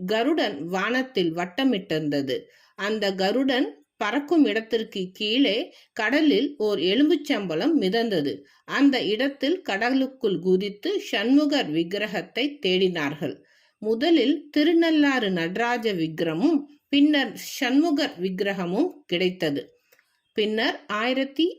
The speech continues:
அறுநூத்தி ஐம்பத்தி மூன்றாம் ஆண்டு தை இருபத்தி ஒன்பதாம் தேதி சண்முகர் விக்கிரகத்தை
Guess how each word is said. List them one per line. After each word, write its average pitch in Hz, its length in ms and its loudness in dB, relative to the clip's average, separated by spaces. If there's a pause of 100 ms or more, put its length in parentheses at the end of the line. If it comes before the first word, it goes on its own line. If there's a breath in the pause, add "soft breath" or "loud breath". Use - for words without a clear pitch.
அறுநூத்தி 214 440 -4 (120)
ஐம்பத்தி 220 580 -4
மூன்றாம் 214 560 -4
ஆண்டு 202 580 -2 (200)
தை 294 380 0
இருபத்தி 226 600 -4
ஒன்பதாம் 185 640 -4
தேதி 175 540 -2 (420 loud breath)
சண்முகர் 277 640 2
விக்கிரகத்தை 190 960 -4